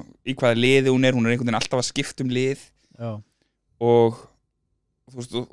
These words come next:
Speaker 1: þú heldur með Indiana Jones, þú veist, sem er, þú veist, titilkarakter myndarinnar,
Speaker 2: Mhm.
Speaker 1: mögulega ekki aðalkarakterinn samt, ég, þú veist, það má
Speaker 2: Mhm.
Speaker 1: alveg deila um það.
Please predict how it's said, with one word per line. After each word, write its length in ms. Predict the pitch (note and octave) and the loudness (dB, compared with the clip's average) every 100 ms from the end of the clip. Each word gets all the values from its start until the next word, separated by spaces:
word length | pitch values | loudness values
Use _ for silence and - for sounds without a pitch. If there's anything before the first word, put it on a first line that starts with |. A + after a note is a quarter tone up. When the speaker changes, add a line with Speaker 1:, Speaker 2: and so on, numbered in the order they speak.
| - | -6
Speaker 1:
þú 140 | C3 | -2
heldur 340 | C3+ E3+ - D3 | -2 -2 -4 -2
með 140 | C#3 C3 _ _ _ _ - | -2 -4 _ _ _ _ -8
Indiana 320 | B2 B2+ A2+ | -4 -2 -2
Jones, 240 | F2+ F2 - | -2 -8 -8
þú 80 | B2+ | -10
veist, 120 | - | -4
sem 120 | A2 | -4
er, 80 | A2+ - _ _ _ _ | -4 -6 _ _ _ _
þú 80 | A#2+ | -12
veist, 140 | - - | -12 -4
titilkarakter 720 | C3 C#3+ A#2+ A2 A#2 A2+ G#2+ | 0 2 0 -4 -4 -4 -2
myndarinnar, 460 | A2 A2+ G2 F#2 A#2+ B2 | -4 -4 -4 -4 -4 -4
Speaker 2:
Mhm. 260 | A2+ A2 - _ _ - | -4 -6 -8 _ _ -10
Speaker 1:
mögulega 400 | D3+ B3 A3 F3+ | -2 0 4 2
ekki 140 | G3 D3+ | 2 -2
aðalkarakterinn 680 | F#3 G#3+ - G2+ F2+ F#2+ F#2 | -2 -2 -4 -8 -8 -10 -8
samt, 220 | F#2+ - | -10 -8
ég, 280 | C3+ D3+ F2+ | -6 -6 -8
þú 160 | F#2 D3+ | -12 -12
veist, 160 | B2 - | -14 -4
það 200 | D#3 D3+ | -2 0
má 80 | D3+ | 4
Speaker 2:
Mhm. 60 | C#3+ | 4
Speaker 1:
alveg 260 | C3 B2+ - _ _ - | 4 -2 -4 _ _ 0
deila 220 | D#3+ D3+ | 2 2
um 60 | A#2 | 0
það. 260 | G2 D#2+ | -4 -8